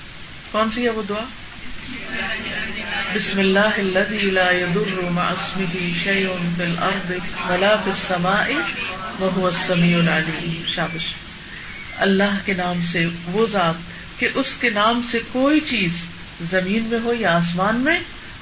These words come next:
نقصان نہیں دے سکتی، اور وہ خوب سنتا ہے، خوب جانتا ہے۔ اب جو نگرانی کرے گا، خیال رکھے گا کہ میں نے پڑھی کہ نہیں پڑھی، اور نہیں پڑھی تو پھر وہ پڑھ لے فوراً،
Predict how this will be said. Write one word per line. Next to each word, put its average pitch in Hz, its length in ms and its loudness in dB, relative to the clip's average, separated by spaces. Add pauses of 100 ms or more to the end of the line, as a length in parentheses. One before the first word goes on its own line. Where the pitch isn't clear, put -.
نقصان 190 440 2
نہیں 185 160 0
دے 170 180 0
سکتی، 170 380 -4 (640)
اور 214 120 2
وہ 214 120 2
خوب 277 260 2
سنتا 202 400 2
ہے، 202 160 2
خوب 196 240 0
جانتا 165 360 0
ہے۔ - 140 -10 (840)
اب 220 280 0
جو 285 160 4 (300)
نگرانی 226 500 2
کرے 302 340 4
گا، 320 120 6 (260)
خیال 277 360 4
رکھے 302 360 2
گا 320 120 6 (580)
کہ 254 80 0
میں 269 100 4
نے 277 80 2
پڑھی 302 280 4
کہ 359 120 2
نہیں 359 220 4
پڑھی، 339 240 4 (420)
اور 247 120 4
نہیں 320 220 4
پڑھی 339 260 4
تو 339 60 0
پھر 294 160 2
وہ 294 200 2
پڑھ 302 200 6
لے 349 180 6
فوراً، 302 240 4